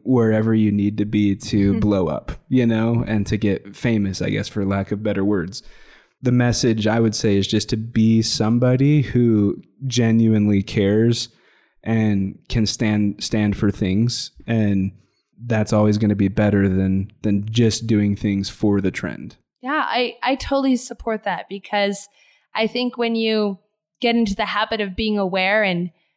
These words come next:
Speaker 2: spreading these messages for valid concern while they're away from you, you'll be more prepared to, you know, have the means to get support when it's a little closer to your personal bubble.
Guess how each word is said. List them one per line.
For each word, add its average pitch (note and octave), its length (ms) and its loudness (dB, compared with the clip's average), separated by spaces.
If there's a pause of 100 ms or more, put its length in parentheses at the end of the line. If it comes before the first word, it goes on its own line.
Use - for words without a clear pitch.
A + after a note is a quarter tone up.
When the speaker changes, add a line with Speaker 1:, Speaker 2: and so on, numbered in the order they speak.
(100)
Speaker 2:
spreading G#3+ 520 -2
these G#3 220 -4
messages G3 640 -2
for F3+ 440 -2
valid G3 360 -2
concern F#3+ 680 -2 (400)
while G3 260 2
they're F#3 420 -2
away G3+ 280 0
from G#3+ 240 -4
you, F#3 160 -2
you'll F#3 240 -2
be F#3 420 -4 (340)
more A3+ 240 2
prepared G3+ 560 -4
to, F#3 460 -2 (760)
you G#3+ 180 -2
know, G#3 120 0
have G#3 260 -2
the G#3+ 80 -2
means G3 360 -4
to - 80 -14
get - 180 -8
support F#3+ 500 -4
when F#3 140 -6
it's - 320 -6
a G3+ 80 -4
little G3 240 0
closer F#3 440 -2
to F3 80 -4
your E3+ 340 -4 (460)
personal F#3 380 -2
bubble. E3 480 -6